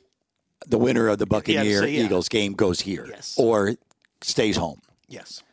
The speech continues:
Speaker 1: Oh, okay. Now that kinda makes sense why they would do
Speaker 2: If
Speaker 1: that.
Speaker 2: fans, if anybody listening doesn't know, the Buccaneers could get a, a second home game if they
Speaker 1: Yeah.
Speaker 2: win.
Speaker 1: And
Speaker 2: If both the Packers and the Rams
Speaker 1: Rams win.
Speaker 2: also win.
Speaker 1: Yep.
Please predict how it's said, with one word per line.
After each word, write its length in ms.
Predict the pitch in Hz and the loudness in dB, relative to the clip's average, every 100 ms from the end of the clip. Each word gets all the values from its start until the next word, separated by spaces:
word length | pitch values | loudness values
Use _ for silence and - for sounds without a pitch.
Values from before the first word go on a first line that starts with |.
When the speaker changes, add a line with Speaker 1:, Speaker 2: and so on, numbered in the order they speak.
| _ _ _ _ - | _ _ _ _ -8
Speaker 1:
Oh, 440 | 151 170 147 71 117 | -4 -4 -4 -10 -12
okay. 280 | - 76 76 | -12 -12 -4
Now 220 | 165 185 | 0 0
that 160 | 185 | 0
kinda 220 | - 170 127 | -2 -2 0
makes 260 | 107 - | -2 -2
sense 240 | - 85 87 | -6 -6 -6
why 160 | 87 | -8
they 100 | 76 | -8
would 160 | 71 73 | -14 -16
do 80 | - | -10
Speaker 2:
If 160 | 160 | -8
Speaker 1:
that. 40 | - | -4
Speaker 2:
fans, 320 | 175 180 143 135 _ | -4 -4 -6 -16 _
if 140 | 151 | -6
anybody 280 | 185 202 170 | -4 -4 -4
listening 260 | 147 147 135 | -4 -8 -6
doesn't 300 | 135 120 110 | -6 -8 -8
know, 340 | 127 120 110 - _ _ _ _ _ - _ - | -8 -8 -10 -18 _ _ _ _ _ -20 _ -14
the 100 | 127 | -8
Buccaneers 420 | 139 156 165 139 | -6 -4 -4 -8
could 200 | - 127 | -10 -16
get 220 | 110 143 - | -8 -6 -6
a, 160 | 110 - 123 | -12 -16 -14
a 40 | |
second 400 | - - 147 127 | -10 -8 -8 -8
home 260 | 113 139 127 | -8 -6 -6
game 220 | 113 110 | -10 -12
if 100 | 110 | -14
they 100 | 107 | -14
Speaker 1:
Yeah. 240 | 95 82 135 | -10 -8 -8
Speaker 2:
win. 160 | 104 _ _ _ _ _ _ _ | -10 _ _ _ _ _ _ _
Speaker 1:
And 220 | - 85 107 | -12 -8 -6
Speaker 2:
If 160 | 143 | -6
both 260 | 156 135 127 | -4 -4 -6
the 120 | 127 | -14
Packers 640 | - 160 147 151 127 110 - _ _ _ _ _ _ _ _ | -10 -6 -6 -6 -12 -12 -18 _ _ _ _ _ _ _ _
and 160 | - 127 | -12 -10
the 60 | 110 | -2
Rams 420 | 143 101 107 87 | 0 2 0 -2
Speaker 1:
Rams 20 | |
win. 160 | 92 117 | -2 0
Speaker 2:
also 340 | 160 151 135 | -2 -2 -6
win. 300 | 110 107 107 | -8 -12 -12
Speaker 1:
Yep. 280 | 90 101 - | -2 -2 -2